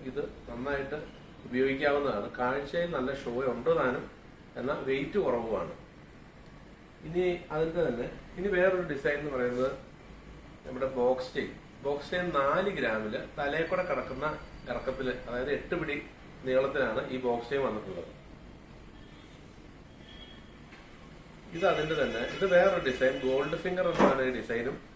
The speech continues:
നാല് ഗ്രാം കൊണ്ട് എട്ട് പിടി ഇറക്കത്തിൽ വരുന്ന ഡിസൈനാണ്.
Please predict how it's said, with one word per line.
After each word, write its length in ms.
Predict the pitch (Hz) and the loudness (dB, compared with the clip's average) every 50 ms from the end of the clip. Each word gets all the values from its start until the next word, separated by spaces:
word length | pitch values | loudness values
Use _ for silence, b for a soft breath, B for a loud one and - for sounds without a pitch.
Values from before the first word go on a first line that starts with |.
| - - - - | -20 -18 -12 -2
നാല് 420 | 127 127 123 127 135 156 180 190 | 2 4 6 6 6 4 4 2
ഗ്രാം 360 | 185 151 139 131 131 131 131 123 | 0 2 4 4 4 4 2 0
കൊണ്ട് 240 | 123 117 110 110 | -2 -2 -2 -2
എട്ട് 440 | - - - 139 - - - 190 165 | -4 -2 -2 -4 -4 -2 -2 -2 0
പിടി 120 | 151 139 139 | 2 2 4
ഇറക്കത്തിൽ 400 | 127 113 110 120 117 127 127 131 | 2 2 2 -2 -4 -2 0 0
വരുന്ന 280 | 120 107 113 127 123 | 0 0 0 -2 -2
ഡിസൈനാണ്. 420 | 110 110 113 104 101 92 85 78 | -2 0 0 0 0 0 -4 -6